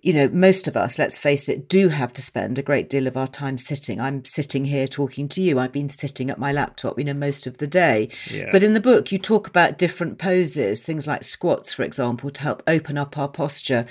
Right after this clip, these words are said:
Speaker 2: Mm.
Speaker 1: What are the kinds of things that we could do on a practical day-to-day level to connect us more on, the, on in this way?
Speaker 2: Yes, I, I think, again, it's looking at, um, how it works in nature.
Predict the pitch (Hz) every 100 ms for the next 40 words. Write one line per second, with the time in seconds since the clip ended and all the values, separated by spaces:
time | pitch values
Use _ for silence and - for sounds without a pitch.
0 | - 104 98 170 214 226 226 208 196 175
1 | - 185 160 - 160 165 - 185 151 170
2 | 156 143 147 - 143 - - 143 139 143
3 | 135 139 147 143 139 127 - 147 - 160
4 | 135 - 143 123 160 143 139 139 - 143
5 | - 139 139 135 - 143 127 85 - -
6 | - - - 123 120 113 113 135 135 143
7 | - 156 - _ - 123 139 135 - -
8 | 151 - 165 120 - 120 113 107 98 110
9 | 120 113 110 110 - 107 101 98 - 120
10 | 131